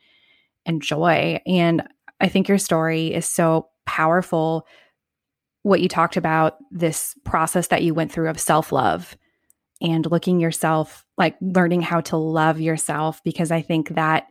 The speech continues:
is, is at the very core of, of our create-, creativity and creative inspiration, and looking yourself in the eye every morning and telling it, like, "That is so hard to do, so hard, but so important,"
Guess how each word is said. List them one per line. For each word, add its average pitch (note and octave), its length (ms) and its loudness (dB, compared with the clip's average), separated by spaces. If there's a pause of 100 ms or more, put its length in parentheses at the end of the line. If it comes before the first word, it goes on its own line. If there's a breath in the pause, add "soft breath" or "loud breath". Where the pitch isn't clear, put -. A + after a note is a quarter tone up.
is, E3+ 320 -2
is F#3+ 160 4
at A3 120 4
the F3 80 2
very D#3+ 280 0
core E3+ 600 4
of, E3 320 2 (120)
of A3 120 4
our C#4 140 8
create-, D#3 640 -4
creativity D#3+ 560 -6
and D#3 180 -10
creative E3 380 -4
inspiration, F3 760 -6 (400 soft breath)
and F#3 160 0
looking G#3+ 300 4
yourself G3 400 2
in F3 80 -2
the E3 120 -4
eye E3 540 2 (460 soft breath)
every E3 440 -2 (160)
morning F3+ 640 2
and D#3+ 100 2
telling F3 300 -2
it, - 80 -8
like, F3+ 220 -6 (100)
"That B3+ 160 2
is G4+ 180 2
so A3 300 6
hard G#3+ 340 2
to G3+ 100 -6 (180)
do, G3 580 2 (100)
so C4 460 -2
hard, A#3 320 2
but - 160 -6
so A3+ 300 0
important," G3+ 720 -4